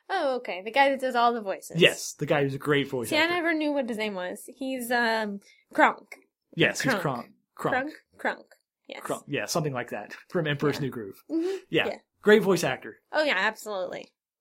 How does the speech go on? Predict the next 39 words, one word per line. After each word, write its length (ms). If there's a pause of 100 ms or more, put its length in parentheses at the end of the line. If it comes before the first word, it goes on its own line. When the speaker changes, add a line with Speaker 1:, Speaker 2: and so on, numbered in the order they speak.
(120)
Speaker 2:
Uh, 640
you 100
don't 120
get 60
to 40
Speaker 1:
Hysterical. 120
Speaker 2:
play 200
as 120
his 140
character 360
in 100
the 60
game. 240 (520)
Speaker 1:
Oh. 200 (580)
Speaker 2:
So 140
you're, 220 (360)
<laughs> 120
you're 140
either 140
gonna 100
be 100
the 60
girl 440 (280)
or 160
Andy 200
Samberg. 360 (720)
Speaker 1:
Well, 240 (680)
um, 340 (240)
yeah, 240 (160)
I, 200
I 120
don't, 260
we 120
don't 160
need 140
to 40
buy 180
this 160
game. 200